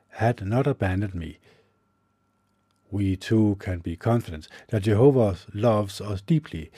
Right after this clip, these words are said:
and forgives us if we repent our sins, seek needed help, and honestly try not to repeat our mistakes. That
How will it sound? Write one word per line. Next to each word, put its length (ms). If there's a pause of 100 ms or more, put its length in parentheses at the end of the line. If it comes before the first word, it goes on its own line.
(160)
and 140
forgives 420
us 220
if 260
we 200 (220)
repent 400
our 240
sins, 520 (680)
seek 280
needed 300
help, 280 (420)
and 160
honestly 560
try 320
not 340
to 120
repeat 500
our 240
mistakes. 520 (1300)
That 240